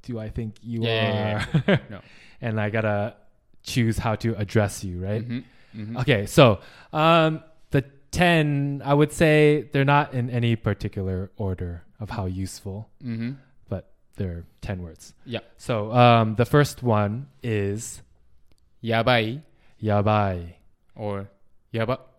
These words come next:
Speaker 1: Yaba. So it's shortened again,
Speaker 2: Mm-hmm.
Speaker 1: makes it even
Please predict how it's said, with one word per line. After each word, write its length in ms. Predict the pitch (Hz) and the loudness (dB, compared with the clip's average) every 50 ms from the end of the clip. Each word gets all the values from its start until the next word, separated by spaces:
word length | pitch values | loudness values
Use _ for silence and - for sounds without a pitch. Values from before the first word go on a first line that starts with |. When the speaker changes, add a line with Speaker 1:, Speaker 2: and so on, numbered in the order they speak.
| _ _ - | _ _ -14
Speaker 1:
Yaba. 520 | 101 98 98 101 98 95 110 107 113 - - - _ _ _ _ _ _ _ _ - _ - | -10 -8 -6 -6 -4 -2 0 0 -2 -4 -8 -16 _ _ _ _ _ _ _ _ -20 _ -8
So 260 | - 117 107 104 101 | -2 0 2 2 2
it's 320 | 101 98 - - - - - _ _ - - _ | 0 -2 -4 -12 -18 -20 -20 _ _ -20 -20 _
shortened 560 | - - - 143 135 147 123 123 117 117 113 110 | -14 -2 2 4 4 4 2 0 -2 -2 -2 -2
again, 480 | 107 110 110 110 107 107 107 110 117 - _ _ _ _ _ _ _ _ _ 113 | 0 2 2 2 2 0 -2 -4 -8 -10 _ _ _ _ _ _ _ _ _ -14
Speaker 2:
Mm-hmm. 260 | 101 95 98 104 110 117 - | -14 -12 -12 -12 -14 -10 -6
Speaker 1:
makes 260 | 117 113 107 - 123 | -4 -4 -4 -4 -6
it 40 | 120 | -6
even 520 | 117 113 107 110 107 104 101 104 101 101 | -4 -2 -2 0 0 -2 -2 -4 -8 -10